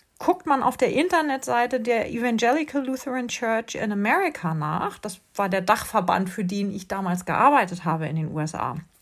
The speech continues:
dann sieht man sofort unter der Konfessionsbezeichnung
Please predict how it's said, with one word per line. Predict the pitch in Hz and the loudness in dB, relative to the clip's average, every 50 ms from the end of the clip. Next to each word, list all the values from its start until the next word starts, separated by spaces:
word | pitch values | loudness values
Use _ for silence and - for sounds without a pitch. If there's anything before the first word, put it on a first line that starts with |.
| _ _ _ _ - - - _ - - - - - - - - - - - | _ _ _ _ -20 -20 -20 _ -20 -20 -20 -18 -18 -16 -16 -18 -16 -8 0
dann | - 220 214 | 4 4 6
sieht | 208 247 339 392 - | 6 4 2 0 2
man | 285 247 226 247 247 | 2 2 2 2 2
sofort | 233 277 415 466 - - - 381 269 - 73 - - - - _ _ - | 6 6 6 6 6 6 8 8 8 6 2 -4 -8 -16 -18 _ _ 4
unter | 339 440 466 453 403 | 4 6 8 6 6
der | 392 349 | 4 4
Konfessionsbezeichnung | 349 - 330 311 311 - 320 302 311 311 294 294 330 359 - - 254 180 - - 190 170 - - 170 - - 170 160 170 - - - - | 0 2 0 0 0 0 -4 -2 2 4 4 4 4 2 -2 -4 -6 -6 -4 0 2 2 2 2 0 0 0 -2 -2 -2 -6 -8 -12 -16